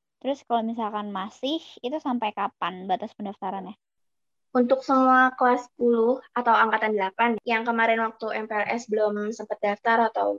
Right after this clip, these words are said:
Speaker 2: masih bingung mau ekskul apa, Tenang aja, kalian masih bisa daftarkan diri kalian ke ekskul yang kalian minati.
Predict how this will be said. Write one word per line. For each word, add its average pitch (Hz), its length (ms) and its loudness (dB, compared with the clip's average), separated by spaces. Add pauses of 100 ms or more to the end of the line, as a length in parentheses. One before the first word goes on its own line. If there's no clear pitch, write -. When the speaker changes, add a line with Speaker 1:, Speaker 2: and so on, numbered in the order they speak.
Speaker 2:
masih 214 320 -2
bingung 262 400 2
mau 220 80 2
ekskul 214 320 -4
apa, 214 480 0 (540)
Tenang 214 180 0 (120)
aja, 220 260 4
kalian 233 260 2
masih 240 180 -2
bisa 220 240 -2
daftarkan 220 540 -2
diri 247 180 4
kalian 202 380 -4
ke - 60 -6 (100)
ekskul 226 260 -4
yang 214 160 0
kalian 180 240 -6
minati. 190 400 -8